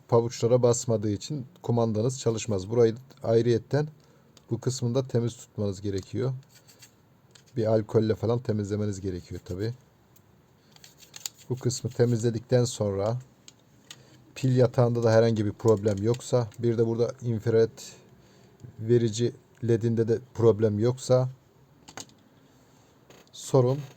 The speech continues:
tuşlarda demektir. Tuşları da nasıl yapıyorum? Şöyle size kısaca göstereyim. Elinizde folyo bant olur. Ne bileyim folyo, iletken bir şey olması lazım. Bu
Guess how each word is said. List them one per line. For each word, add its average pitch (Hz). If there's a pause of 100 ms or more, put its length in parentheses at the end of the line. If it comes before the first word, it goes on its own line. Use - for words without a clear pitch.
(120)
tuşlarda 120
demektir. 104 (1400)
Tuşları 160
da 165
nasıl 156
yapıyorum? 127 (240)
Şöyle 123 (500)
size -
kısaca 110
göstereyim. 110 (1300)
Elinizde 160
folyo 147
bant 131
olur. 104 (300)
Ne 135
bileyim 110
folyo, 110
iletken 127
bir 120
şey 120
olması 101
lazım. 98
Bu 123